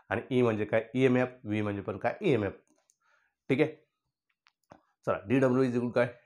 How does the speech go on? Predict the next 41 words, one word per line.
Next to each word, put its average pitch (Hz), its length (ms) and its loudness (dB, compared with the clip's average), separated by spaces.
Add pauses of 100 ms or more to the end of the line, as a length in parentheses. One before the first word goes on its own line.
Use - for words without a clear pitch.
(120)
डीएफ 113 340 0
into 104 240 -4
डी 151 120 2
करून 117 220 0
घेतलं. 98 180 -4
का? 131 200 6 (300)
कारण 110 200 4
की 123 120 0
इथं 131 320 0 (260)
डिस्टन्स 135 480 2 (100)
फिक्स्ड 156 280 0
आहे, 113 80 4 (360)
डिस्टन्स 139 500 -2 (100)
कॉन्स्टंट 143 460 2
आहे, 104 80 2 (440)
म्हणून 120 200 2
व्हेरिएबल 123 340 6
कोण 135 220 2
आहे? 143 260 -4 (140)
फोर्स 151 280 6
आहे. 95 80 -4 (200)
मग 107 220 -4
फोर्स 123 260 0
is 113 80 -8
equal 107 120 -8
काय? 127 180 -4
E 113 180 -4
into 139 260 -6
डीक्यू. 180 280 -2 (520)
मग 107 160 -6 (440)
डी 127 140 4
डी 131 140 2
गेट 123 260 0
कॅन्सल, 135 440 0
म्हणजे 107 220 -8
फक्त 110 180 -6
उरला 117 220 -2
काय 113 120 -2
तुमचा? 110 220 -8 (120)
E 117 180 -4
into 107 280 -4